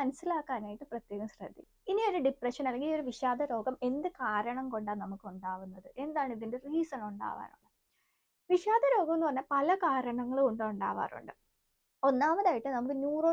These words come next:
ട്രാൻസ്മിറ്റേഴ്സ്, നമ്മുടെ ബ്രെയിനിൽ സിഗ്നൽസ് പാസ് ചെയ്യുന്ന ഈ ഒരു ന്യൂറോ ട്രാൻസ്മിറ്റേഴ്സിന് ഉണ്ടാവുന്ന ഇംബാലൻസ്, അതായത് mainly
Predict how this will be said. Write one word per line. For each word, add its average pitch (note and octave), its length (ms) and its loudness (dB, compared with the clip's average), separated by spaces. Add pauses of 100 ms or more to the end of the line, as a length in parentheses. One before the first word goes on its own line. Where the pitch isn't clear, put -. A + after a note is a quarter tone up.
ട്രാൻസ്മിറ്റേഴ്സ്, G#3 600 -4
നമ്മുടെ A3+ 260 -6
ബ്രെയിനിൽ A3+ 420 -2 (220)
സിഗ്നൽസ് E4 560 -2
പാസ് A3+ 180 -2
ചെയ്യുന്ന G#3+ 200 -6
ഈ A3+ 160 -4
ഒരു A#3+ 160 -6
ന്യൂറോ C#4+ 260 0 (120)
ട്രാൻസ്മിറ്റേഴ്സിന് G#3+ 760 -6
ഉണ്ടാവുന്ന G#3 340 -6 (140)
ഇംബാലൻസ്, B3+ 680 -2 (460)
അതായത് B3+ 300 2
mainly B3+ 280 -2